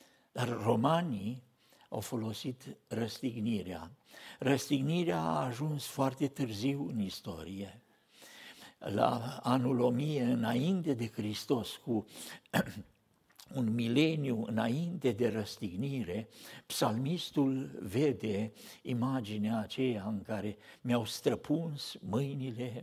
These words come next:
și picioarele”. Și Zaharia vede ca o discuție. Și dacă, eh,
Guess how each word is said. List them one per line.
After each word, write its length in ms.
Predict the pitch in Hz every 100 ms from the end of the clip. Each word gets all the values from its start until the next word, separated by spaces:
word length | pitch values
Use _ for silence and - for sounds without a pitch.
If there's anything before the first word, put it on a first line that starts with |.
| 135
și 80 | -
picioarele”. 960 | 107 110 - 107 82 82 85 92 82 - _ _ - - - - - - - -
Și 500 | - 117 107 110 98 101 - - 117 - - 117
Zaharia 1040 | 107 107 113 107 135 120 120 117 110 120 151 -
vede 560 | - 135 110 117 107 104 -
ca 100 | 139
o 160 | 135
discuție. 880 | 120 113 - - 113 - 101 82 - - - - - -
Și 160 | -
dacă, 600 | 120 120 - 120 117 107 - - - - -
eh, 80 | -